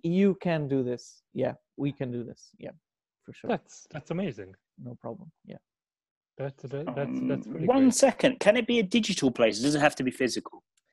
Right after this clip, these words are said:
Speaker 1: Yeah, this is, uh, as far as I know, it has
Speaker 3: Well,
Speaker 1: to be physical,
Speaker 3: well,
Speaker 1: but
Speaker 3: no, 'cause the
Speaker 1: you
Speaker 3: thing is,
Speaker 1: have
Speaker 3: like,
Speaker 1: to have a
Speaker 3: obviously
Speaker 1: physical place, but obviously, I mean,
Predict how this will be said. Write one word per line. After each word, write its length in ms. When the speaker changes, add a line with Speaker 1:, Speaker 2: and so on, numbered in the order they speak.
Speaker 1:
Yeah, 560
this 320
is, 340
uh, 380
as 160
far 180
as 120
I 60
know, 160
it 80
has 100
Speaker 3:
Well, 100
Speaker 1:
to 100
be 120
physical, 300
Speaker 3:
well, 100
Speaker 1:
but 100
Speaker 3:
no, 80
'cause 220
the 80
Speaker 1:
you 40
Speaker 3:
thing 120
is, 160
Speaker 1:
have 80
Speaker 3:
like, 140
Speaker 1:
to 100
have 160
a 20
Speaker 3:
obviously 220
Speaker 1:
physical 320
place, 480
but 200
obviously, 680
I 40
mean, 300